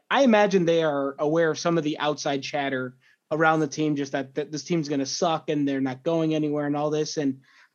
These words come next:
the only thing I can think of out of those two is that if you, knowing, like, there's, there's obviously some competitive instinct in them 'cause that's how they got to this point in their,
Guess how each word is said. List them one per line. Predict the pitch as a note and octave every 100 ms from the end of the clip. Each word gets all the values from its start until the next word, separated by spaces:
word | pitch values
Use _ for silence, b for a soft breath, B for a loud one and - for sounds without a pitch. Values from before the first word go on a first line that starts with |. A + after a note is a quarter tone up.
| _
the | A3
only | A3 C#4+ F4
thing | A#3+ A3
I | F#3
can | E3
think | C#3+ F#3
of | E3
out | D#3
of | D3
those | D3 C#3+ C#3
two | C#3+
is |
that | C3+ C#3
if | C#3
you, | G3 G#3 - D#3+ D3
knowing, | E3 F3 G#3 G#3+ G3+ F#3 - _ _ _ -
like, | D#3 C#3 -
there's, | D3+ F#3+ G3+ E3+ - _ _ _ _ _ -
there's | G#3
obviously | G#3 A3 G3 G3+
some | G3 F#3
competitive | E3 D#3 E3 D#3+ D#3
instinct | E3 D#3 E3 C#3+
in | D#3
them | C#3+ C#3+
'cause | C#3+
that's | C#3 C#3
how | C#3+
they | C#3+ C#3
got | C3+ C3+
to | C3+
this | C3+
point | - D3
in | C#3
their, | B2+